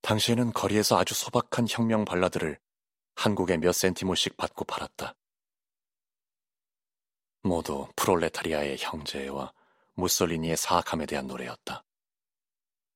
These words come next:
무식한 의용군 병사가 이런 발라드를 한국 사서 띄엄띄엄 읽어가다가 대충 뜻을 이해하면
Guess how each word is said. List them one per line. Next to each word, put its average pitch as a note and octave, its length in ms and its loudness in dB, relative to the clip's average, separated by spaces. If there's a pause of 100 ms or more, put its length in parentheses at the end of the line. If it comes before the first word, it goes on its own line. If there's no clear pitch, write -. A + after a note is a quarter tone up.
(880)
무식한 A2+ 460 4
의용군 A2 400 4
병사가 G2+ 420 2
이런 F#2+ 300 2
발라드를 F#2+ 400 4
한국 F#2+ 320 -2
사서 - 320 2
띄엄띄엄 F#2 580 4
읽어가다가 D#2 760 0 (1120)
대충 - 400 -2
뜻을 F#2 280 0
이해하면 D2 460 -2